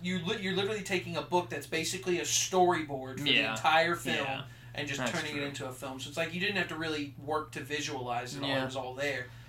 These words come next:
Speaker 2: That's
Speaker 1: Where
Speaker 2: true.
Speaker 1: as a phys-, an actual reading book, I mean, you
Speaker 2: There's
Speaker 1: gotta,
Speaker 2: no
Speaker 1: you have to
Speaker 2: evidence.
Speaker 1: put it in your head.
Speaker 2: Yeah.
Speaker 1: Um, Harry Potter. I know people are going back and forth on this one, saying that the books are a lot better. I have read them.
Speaker 2: I've
Speaker 1: I,
Speaker 2: never read them.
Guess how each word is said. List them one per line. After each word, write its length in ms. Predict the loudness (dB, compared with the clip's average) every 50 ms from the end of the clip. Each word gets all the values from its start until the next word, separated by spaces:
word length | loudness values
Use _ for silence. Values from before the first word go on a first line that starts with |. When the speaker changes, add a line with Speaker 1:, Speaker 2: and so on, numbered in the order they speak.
| -16 -16 -14 -16 -12 -8
Speaker 2:
That's 100 | -2 2
Speaker 1:
Where 160 | 2 2 2 2 0
Speaker 2:
true. 60 | 0
Speaker 1:
as 200 | 0 0 0 -2
a 60 | -6 -8 -10 -14 -18 -18 -20 -20 -18 -16 -6 -2
phys-, 200 | 0 0 0 2
an 220 | 0 0 0 2 2
actual 360 | 0 0 0 -4 -6 -6 -6
reading 360 | -6 -4 -4 -4 -4 -6 -6
book, 300 | -8 -10 -10 -12 -12 -14 -16 -16 -16 -16 -18 -18 -18 -18 -16 -14
I 40 | -10
mean, 180 | -10 -8 -8 -6
you 60 | -4
Speaker 2:
There's 140 | -4 -2 -2
Speaker 1:
gotta, 60 | -2 -2
Speaker 2:
no 60 | -2 -2 -4 -4
Speaker 1:
you 100 | -2 -2
have 80 | -2 -4
to 60 | -6
Speaker 2:
evidence. 60 | -6 -4
Speaker 1:
put 100 | -4 -2
it 100 | -2 -2
in 120 | -4 -4
your 100 | -6 -6
head. 260 | -4 -2 -2 -2 -2
Speaker 2:
Yeah. 680 | -4 -6 -8 -10 -14 -16 -16 -14 -14 -14 -10 -4 0 0
Speaker 1:
Um, 400 | 2 2 2 0 -2 -4 -6 -10 -12 -12 -14 -14 -16 -16 -18 -18 -18 -16 -16 -16 -16 -14
Harry 220 | -12 -8 -6 -4 -2
Potter. 360 | 2 2 2 2 2 -2 -6 -12 -14 -14 -14 -16 -16 -16 -12 -8
I 80 | -4 -2
know 180 | 0 0 0
people 320 | 0 -2 -4 -4 -2 -2 0 0
are 60 | 0
going 120 | 0 2 4
back 220 | 4 4 2 2
and 100 | -2 -6
forth 220 | -4 -4 -2 -2
on 120 | -4 -4 -4
this 200 | -4 -4 -4 -4
one, 180 | -4 -6 -6
saying 240 | -6 -4 -4 -2 -2 -4
that 140 | -6 -6
the 60 | -6 -6
books 320 | -6 -6 -6 -6 -4 -2
are 100 | 2 4
a 40 | 4
lot 140 | 4 4 2
better. 320 | 2 2 2 0 -2 -2 -6 -12 -16 -16 -16 -14 -6 0
I 260 | 2 4 4 6 4
have 180 | 4 2 2 4
read 180 | 4 4 4
them. 320 | 2 -2 -2 -4 -6 -8 -12 -12 -10 -2 2
Speaker 2:
I've 160 | 4 6 6 6
Speaker 1:
I, 180 | 6 6 6
Speaker 2:
never 180 | 6 4 4 2
read 280 | 4 4 2 2 2 -2
them. 120 | -10 -16